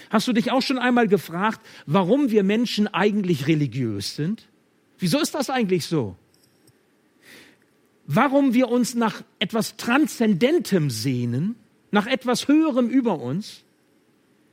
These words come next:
Warum wir Gott suchen, auch wenn wir ihm vielleicht ganz unpersönlich sehen,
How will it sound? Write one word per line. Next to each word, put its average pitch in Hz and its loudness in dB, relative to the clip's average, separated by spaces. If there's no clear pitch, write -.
Warum 240 2
wir 254 2
Gott - -2
suchen, 208 2
auch 202 -2
wenn 202 0
wir 208 0
ihm 202 2
vielleicht - -6
ganz 175 -4
unpersönlich 123 -2
sehen, 123 -4